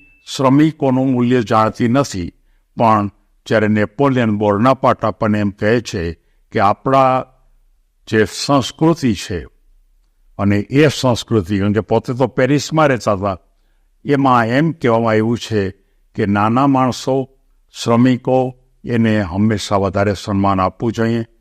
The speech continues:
આપણે પણ આ વાતને પૂરેપૂરું ધ્યાન રાખશું. આપણા સંતાનોને પણ ખાસ કહીએ, દરેક માતા પોતાના સંતાનને કહે કે જે શ્રમિક હોય, જે શ્રમ કરતા હોય,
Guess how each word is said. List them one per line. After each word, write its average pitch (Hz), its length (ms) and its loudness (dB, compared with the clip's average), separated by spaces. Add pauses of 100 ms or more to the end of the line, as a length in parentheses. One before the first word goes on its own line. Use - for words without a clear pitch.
(380)
આપણે 120 360 2
પણ 107 320 0 (120)
આ 127 140 0
વાતને 107 440 -2
પૂરેપૂરું 117 600 -2
ધ્યાન 104 340 -2
રાખશું. 120 480 0 (440)
આપણા 120 320 0
સંતાનોને 123 960 0
પણ 110 240 -2
ખાસ - 460 -4
કહીએ, 123 320 0 (560)
દરેક 147 500 2
માતા 117 400 2
પોતાના 117 460 0
સંતાનને 110 680 -2
કહે 110 520 -2 (420)
કે 107 140 -2
જે 120 260 2
શ્રમિક 127 680 0
હોય, 98 220 0
જે 92 180 -2
શ્રમ 143 440 0
કરતા 110 400 -2
હોય, 85 360 -2